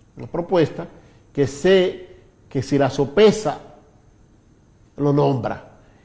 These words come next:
y si lo nombra, no lo va a hacer quedar mal. Eh, ya en anteriores, eh, oportunidades nos hemos referido a esto.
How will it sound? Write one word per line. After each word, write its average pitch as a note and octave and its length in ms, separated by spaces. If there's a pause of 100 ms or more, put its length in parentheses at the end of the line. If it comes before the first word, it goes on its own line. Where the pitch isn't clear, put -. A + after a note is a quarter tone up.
y E3 120
si E3+ 160
lo D#3 120
nombra, F3+ 720 (140)
no C#3+ 280
lo D#3 140
va D3+ 140
a D3 60
hacer C#3 340
quedar B2+ 420
mal. A#2+ 480 (480)
Eh, D3 240
ya E3+ 240
en F#3 80
anteriores, D#3+ 840 (360)
eh, C#3 120
oportunidades C#3+ 1040 (260)
nos C#3 160
hemos D3 140
referido C#3 500
a A#2+ 60
esto. A2 320